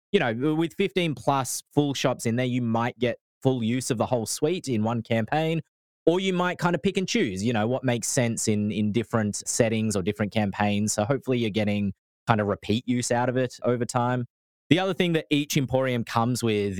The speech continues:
is N P Cs and quests that go along with them.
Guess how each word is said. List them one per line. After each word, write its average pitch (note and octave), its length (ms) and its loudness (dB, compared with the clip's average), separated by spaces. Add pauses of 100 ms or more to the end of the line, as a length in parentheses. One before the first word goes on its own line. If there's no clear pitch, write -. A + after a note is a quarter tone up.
is G#2 460 0
N C3 160 2
P B2+ 160 0
Cs G#2 480 0
and F#2+ 180 -4
quests - 680 -4
that G2+ 160 0
go G#2 180 0
along G2+ 300 0
with C#3+ 180 -2
them. F3 280 -2